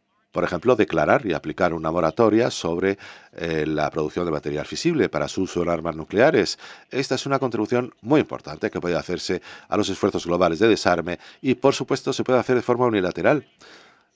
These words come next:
Pedimos a los estados con armas nucleares que todavía no lo hayan hecho que declaren y mantengan una moratoria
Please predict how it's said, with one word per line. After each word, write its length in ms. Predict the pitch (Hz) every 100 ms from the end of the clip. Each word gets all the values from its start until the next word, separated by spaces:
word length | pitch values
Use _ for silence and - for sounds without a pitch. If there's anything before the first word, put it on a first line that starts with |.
| - -
Pedimos 560 | 101 95 107 110 113
a 40 | 92
los 140 | 90
estados 480 | 87 - 82 82 80
con 160 | 87 98
armas 320 | 92 76 101
nucleares 640 | 90 85 80 85 - - -
que 160 | 98 87
todavía 420 | - 101 117 117
no 140 | 95
lo 80 | 101
hayan 180 | 87 80
hecho 300 | 78 90 80 - - - _ -
que 220 | 143 143
declaren 800 | 127 101 - 113 110 110 107 -
y 120 | 95 98
mantengan 560 | 90 92 87 87 82
una 220 | - 90 85
moratoria 580 | 78 76 78 73 80